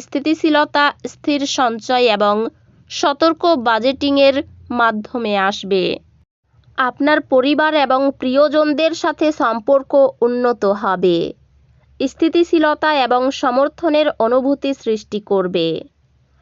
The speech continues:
সম্পর্কগুলি সহায়ক হবে এবং আপনি আপনার প্রিয়জনদের সাথে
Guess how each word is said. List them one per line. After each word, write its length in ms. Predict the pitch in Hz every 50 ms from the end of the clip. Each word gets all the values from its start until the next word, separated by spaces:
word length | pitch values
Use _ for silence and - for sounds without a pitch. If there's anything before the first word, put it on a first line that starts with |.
| _ _
সম্পর্কগুলি 920 | - - 311 269 262 262 - - 302 302 294 - 320 302 269 302 294 302 302 320
সহায়ক 580 | - - 220 226 226 233 226 220 202 190 185 -
হবে 380 | - - 196 175 170 175 165 151 143 - - _ _ _
এবং 200 | - 220 220 233 226 220
আপনি 300 | 208 202 208 - 247 247 247
আপনার 400 | 226 208 208 - 214 202 202 208 208 233 - - _ _ _ _ _ -
প্রিয়জনদের 680 | 277 285 294 302 311 285 311 311 311 311 285 320 320 330
সাথে 400 | - - 262 220 - - 247